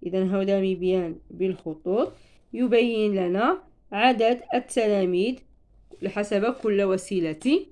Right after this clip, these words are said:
نقل. أيضًا بالنسبة للمبيان الخاص بالقسم باء، عدد الذين يستعملون الدراجة هو اثنان.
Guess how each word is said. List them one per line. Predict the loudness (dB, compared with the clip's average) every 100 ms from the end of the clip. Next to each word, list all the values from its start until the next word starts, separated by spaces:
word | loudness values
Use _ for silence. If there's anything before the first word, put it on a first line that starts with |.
| -20 -16 -4
نقل. | -2 -2 -6 -10 -18 -20 _ 2
أيضًا | 2 4 2 4
بالنسبة | 4 4 4 2 0 2 2 2 -6 _ -10
للمبيان | -2 -2 0 2 2 2 2 2 0 -4
الخاص | -4 -2 -2 0 0 0
بالقسم | -6 -4 -6 -4 -2
باء، | 0 0 -2 -6 -18 _ -6
عدد | 0 4 6 4 2 -4
الذين | 0 2 4
يستعملون | 4 4 2 2 2 2 2 2
الدراجة | 2 2 2 2 4 2 2 0 0 -2 -12 _ 0
هو | 4
اثنان. | 4 0 -6 -2 0 2 0